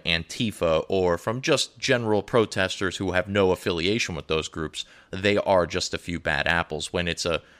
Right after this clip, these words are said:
handful of fucking tiki wearing or tiki toting,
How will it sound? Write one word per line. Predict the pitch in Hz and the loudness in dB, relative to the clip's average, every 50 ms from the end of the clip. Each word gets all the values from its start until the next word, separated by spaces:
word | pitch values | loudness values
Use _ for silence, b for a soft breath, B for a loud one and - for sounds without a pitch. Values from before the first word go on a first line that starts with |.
| B B B | B B B
handful | - 120 117 113 113 104 - - 110 104 98 95 | -4 -2 0 0 -2 -4 -2 0 0 2 2 0
of | 87 | -2
fucking | - - 98 92 - 92 87 85 87 85 85 90 b b b b b _ | 0 0 0 0 0 -2 -4 -4 -6 -8 -10 -10 b b b b b _
tiki | - 135 127 110 - 117 104 90 - - | -2 -2 -2 -2 -2 -4 -6 -6 -6 -10
wearing | - 110 104 101 101 95 95 95 92 90 90 90 87 87 b b b b b | -6 0 4 4 4 4 4 2 2 0 -2 -4 -6 -8 b b b b b
or | 98 98 | -2 0
tiki | - - 135 120 - 113 107 | 0 0 -2 -2 -2 -2 -6
toting, | - - - 117 107 104 95 101 95 90 90 90 85 | -6 -4 0 0 2 2 2 0 0 0 -2 -4 -6